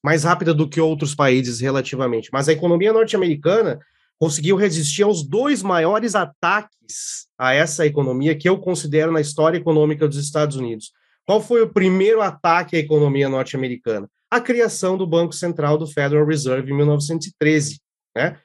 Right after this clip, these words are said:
Aonde, como, é, o Paulo mencionou anteriormente, são doze, se não me engano, bancos privados que recebem do governo norte-americano o privilégio, a autoridade de imprimir o dólar.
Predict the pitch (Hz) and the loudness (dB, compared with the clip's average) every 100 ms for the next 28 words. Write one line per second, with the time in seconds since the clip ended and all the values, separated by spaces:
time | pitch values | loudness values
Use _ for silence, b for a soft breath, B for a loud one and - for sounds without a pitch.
0 | B B 120 139 151 147 147 143 135 123 | B B 0 4 4 2 -2 -4 -2 -4
1 | 113 120 113 - - _ 131 127 127 - | -2 0 -2 -4 -16 _ 0 2 0 0
2 | 127 127 117 143 190 165 135 117 147 180 | 0 2 2 2 2 0 -2 -2 0 2
3 | 220 143 127 - 139 139 143 139 123 139 | 2 0 -6 -4 -2 0 0 0 0 -2
4 | 143 - - 185 147 143 170 202 226 - | -2 -4 0 0 2 2 2 -2 -6 -8
5 | 185 170 180 147 165 160 165 160 151 151 | -4 0 0 0 2 2 2 0 0 2
6 | 143 147 139 131 - 135 147 147 147 185 | 2 2 2 0 -4 -4 -4 0 0 0
7 | 214 b b b 147 147 156 185 196 190 | -4 b b b -2 0 0 0 2 2
8 | 147 156 180 175 143 147 156 160 143 127 | 2 2 0 -2 0 0 -2 -4 -2 0
9 | 135 147 143 156 170 170 143 147 156 131 | 0 -4 -4 -4 -4 -2 0 0 0 0
10 | 139 139 113 | 2 0 -4